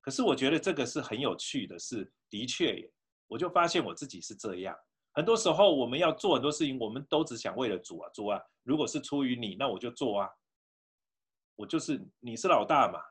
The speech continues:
但是其他的人呢，都是在我以下。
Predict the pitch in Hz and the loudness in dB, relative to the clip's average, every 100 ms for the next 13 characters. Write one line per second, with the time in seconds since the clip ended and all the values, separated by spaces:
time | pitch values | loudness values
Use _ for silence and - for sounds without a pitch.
0 | _ _ _ _ 185 170 170 - 123 139 | _ _ _ _ 2 2 0 -4 -4 4
1 | 151 127 104 101 104 101 _ _ - 131 | 6 6 4 0 0 -2 _ _ -2 0
2 | 131 139 104 - _ _ 135 104 92 85 | 0 -2 -4 -6 _ _ 0 0 0 -6
3 | - 98 | -8 -10